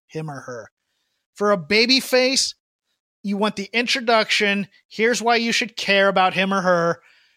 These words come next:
and just have them run through their opponent to show you what they can do,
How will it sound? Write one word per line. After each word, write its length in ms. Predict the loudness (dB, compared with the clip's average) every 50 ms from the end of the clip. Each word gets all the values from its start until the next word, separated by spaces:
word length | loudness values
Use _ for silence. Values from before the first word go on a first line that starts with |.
| _ _
and 100 | -8 -6
just 220 | -4 -4 -4 -4 -4
have 500 | -4 -4 0 2 4 4 4 2 2 0
them 260 | 0 0 0 -2 -4
run 380 | -2 0 0 0 0 0 -2 -4
through 380 | -4 -4 -2 0 0 0 0
their 240 | 0 0 0 0 0
opponent 560 | -2 -4 -4 -2 -2 -2 -4 -8 -12 -14 -18 -20 -20 -20 _ -8
to 80 | -4 -2
show 240 | 0 0 2 2
you 160 | 2 2 2 2
what 220 | 2 0 0 0
they 100 | 0 2
can 180 | 2 0 0 0
do, 380 | 2 2 4 4 4 2 0